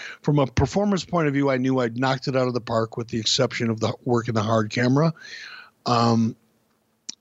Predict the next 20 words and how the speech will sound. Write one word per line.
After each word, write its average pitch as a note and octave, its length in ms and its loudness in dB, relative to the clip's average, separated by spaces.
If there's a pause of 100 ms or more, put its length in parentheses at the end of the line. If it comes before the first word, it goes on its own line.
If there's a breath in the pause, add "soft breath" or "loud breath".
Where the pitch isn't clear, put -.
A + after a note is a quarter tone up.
(200)
but C3+ 200 0
the D3 80 2
most C#3+ 260 2
important C3+ 420 -2
thing C3+ 140 0
to A#2+ 60 -2
me D3 180 2
is A#2 180 2
I A#2+ 80 4
delivered A#2+ 520 2
that A#2 120 2
script - 360 -2
exactly A2+ 720 0
the G#2+ 100 -2
way A2+ 160 2
they G#2+ 120 2
wrote G#2+ 240 2
it G2 100 -10
for - 180 -10
me. - 160 -20